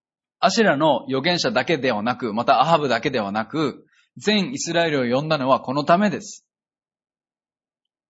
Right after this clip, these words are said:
エリアが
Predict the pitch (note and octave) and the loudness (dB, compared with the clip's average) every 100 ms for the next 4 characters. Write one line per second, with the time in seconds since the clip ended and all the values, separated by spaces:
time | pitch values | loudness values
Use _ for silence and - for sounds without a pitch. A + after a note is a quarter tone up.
0 | _ _ _ _ _ _ _ _ _ _ | _ _ _ _ _ _ _ _ _ _
1 | _ _ _ _ _ _ G3+ A#3 G3 F#3+ | _ _ _ _ _ _ 4 4 4 4
2 | E3+ - | 2 -2